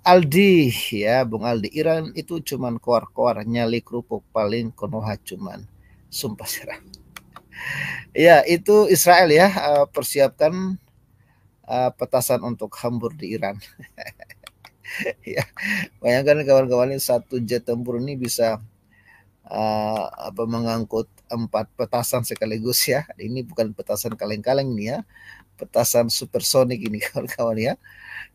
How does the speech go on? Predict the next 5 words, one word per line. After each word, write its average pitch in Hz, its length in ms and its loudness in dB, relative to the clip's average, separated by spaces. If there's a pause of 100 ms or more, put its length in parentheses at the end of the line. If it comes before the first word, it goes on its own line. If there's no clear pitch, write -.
(100)
Jadi, 131 260 2 (1040)
ya, 151 260 8 (200)
eh, 156 480 8 (260)
Yordania 156 560 4
dan 143 540 4